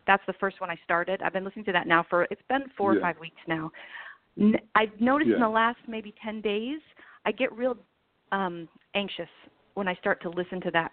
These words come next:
Speaker 1: when I try to go to sleep. It's different than, in the beginning, it put me right to sleep, but now I'm kinda getting
Speaker 2: Yeah.
Speaker 1: agitated. Is that, is that just
Speaker 2: Yeah.
Speaker 1: because it's like my body's kinda going, "Oh," you know, fighting
Speaker 2: Yeah,
Speaker 1: back,
Speaker 2: well,
Speaker 1: or,
Speaker 2: yeah,
Speaker 1: or
Speaker 2: it's pro-,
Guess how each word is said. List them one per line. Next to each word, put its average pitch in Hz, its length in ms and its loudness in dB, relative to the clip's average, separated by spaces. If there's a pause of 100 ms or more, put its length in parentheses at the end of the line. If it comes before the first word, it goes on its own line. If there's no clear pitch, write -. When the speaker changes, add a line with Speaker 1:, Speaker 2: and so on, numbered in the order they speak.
(120)
Speaker 1:
when 180 120 -2
I 170 80 2
try 175 200 2
to 170 80 -2
go 165 120 0
to 160 100 -8 (100)
sleep. 165 200 -8 (180)
It's - 200 4
different 233 320 0
than, 190 120 0
in 185 160 -6
the 190 60 -6
beginning, 226 320 -2
it 190 80 -6
put - 120 -8
me 180 80 -8
right 175 180 -6
to 165 180 -14
sleep, 170 200 -4
but - 100 -6
now 190 240 4
I'm 175 140 0
kinda 185 260 -6
getting 170 340 -8 (280)
Speaker 2:
Yeah. 196 200 8
Speaker 1:
agitated. 170 540 -4 (640)
Is 190 100 -2
that, 190 240 6 (260)
is 196 180 0
that 196 220 2
just 214 140 -2
Speaker 2:
Yeah. 185 140 2
Speaker 1:
because 190 240 -2
it's 180 140 -10 (140)
like 180 160 0
my 175 100 -2
body's 175 280 -2
kinda 175 180 -4
going, 165 200 -2
"Oh," 190 100 2 (1400)
you 180 80 -4
know, 160 180 -4 (520)
fighting 170 220 6
Speaker 2:
Yeah, 170 60 10
Speaker 1:
back, 208 320 6
Speaker 2:
well, 175 80 0
Speaker 1:
or, 170 220 2 (160)
Speaker 2:
yeah, 135 160 4
Speaker 1:
or 160 160 2
Speaker 2:
it's 160 100 -6
pro-, 143 220 2